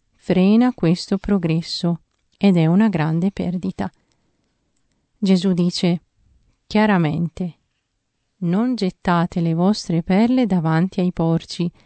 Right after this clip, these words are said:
perché non le calpestino."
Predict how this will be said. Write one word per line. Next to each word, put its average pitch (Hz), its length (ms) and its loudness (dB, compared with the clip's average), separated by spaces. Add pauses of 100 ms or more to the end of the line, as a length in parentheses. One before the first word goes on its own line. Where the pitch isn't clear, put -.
(340)
perché 180 480 0
non 226 280 4
le 165 280 0
calpestino." 180 920 -4